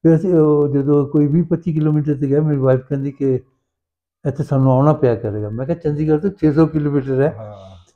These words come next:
Speaker 1: ਤਾਂ ਕੀ, ਫਿਰ ਕਹਿੰਦੇ, "ਨਹੀਂ, ਇੱਥੇ ਸੇਵਾ ਕਰਨੀ ਪਏਗੀ ਸਾਨੂੰ।"
Speaker 2: ਹੂੰ।
Speaker 1: ਬਸ ਉਦੋਂ ਤੋਂ ਫਿਰ ਅਸੀਂ, wife ਆਈ, ਉਹ ਕਾਫੀ religious ਹੈਗੇ ਆ।
Speaker 2: ਹੂੰ।
Speaker 1: ਉਹਨਾਂ ਨੇ ਫਿਰ ਗੱਲ, ਅਹ, start ਕੀਤੀ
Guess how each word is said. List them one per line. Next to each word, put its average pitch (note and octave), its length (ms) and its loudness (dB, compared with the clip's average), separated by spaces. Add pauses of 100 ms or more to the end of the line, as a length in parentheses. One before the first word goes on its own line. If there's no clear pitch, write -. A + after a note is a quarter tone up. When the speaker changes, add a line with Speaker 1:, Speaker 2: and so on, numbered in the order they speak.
(160)
Speaker 1:
ਤਾਂ B2 240 -2
ਕੀ, C#3+ 380 0
ਫਿਰ C3+ 180 -4
ਕਹਿੰਦੇ, D3 280 4
"ਨਹੀਂ, D3 180 4
ਇੱਥੇ C3 220 -4
ਸੇਵਾ A#2 300 -2
ਕਰਨੀ G#2+ 280 -8
ਪਏਗੀ G2 240 -12
ਸਾਨੂੰ।" G2+ 400 -20
Speaker 2:
ਹੂੰ। F#2 80 -20 (680)
Speaker 1:
ਬਸ C3+ 140 -2
ਉਦੋਂ F#3+ 220 6
ਤੋਂ F#3 240 4
ਫਿਰ C#3+ 340 0
ਅਸੀਂ, B2+ 360 -4 (680)
wife B2+ 300 0
ਆਈ, C3 200 2
ਉਹ C#3 420 -2 (200)
ਕਾਫੀ B2+ 360 -2
religious A#2+ 460 -6
ਹੈਗੇ B2 240 -2
ਆ। A#2+ 40 -4
Speaker 2:
ਹੂੰ। G#2+ 340 -20 (260)
Speaker 1:
ਉਹਨਾਂ C#3 180 0
ਨੇ C3 80 -2
ਫਿਰ A#2+ 200 -2
ਗੱਲ, A#2+ 280 0
ਅਹ, A#2+ 460 -6
start A#2 340 -8
ਕੀਤੀ A#2 480 -10